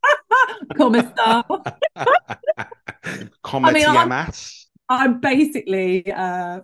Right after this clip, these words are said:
Speaker 1: fluent. What's that mean? Uh, "What is your name?" "Me llama Cristo." That's
Speaker 2: Ah,
Speaker 1: about it, isn't it?
Speaker 2: sí. Muy bien, muy bien. <laughs> Um,
Speaker 1: Love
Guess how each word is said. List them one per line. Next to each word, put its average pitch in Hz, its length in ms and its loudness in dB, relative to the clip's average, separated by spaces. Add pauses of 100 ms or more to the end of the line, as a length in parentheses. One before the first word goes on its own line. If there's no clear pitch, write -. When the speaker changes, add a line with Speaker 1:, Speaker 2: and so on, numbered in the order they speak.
Speaker 1:
fluent. 185 480 -6 (240)
What's 277 180 0
that 247 240 2
mean? 226 400 2
Uh, 202 380 0
"What 240 160 -2
is 226 100 -6
your 208 100 -2
name?" 202 560 -6
"Me 202 240 -6
llama 214 460 -2
Cristo." - 800 -12 (400)
That's 151 260 -6
Speaker 2:
Ah, - 20 -12
Speaker 1:
about - 200 -4 (100)
it, 640 100 -10 (120)
isn't 349 120 -8
it? 349 80 -12
Speaker 2:
sí. 101 540 -18 (360)
Muy 107 180 -8
bien, 110 380 -8
muy 104 160 -6
bien. 107 560 -10 (580)
<laughs> 139 80 -4 (960)
Um, 226 340 2
Speaker 1:
Love 254 140 -2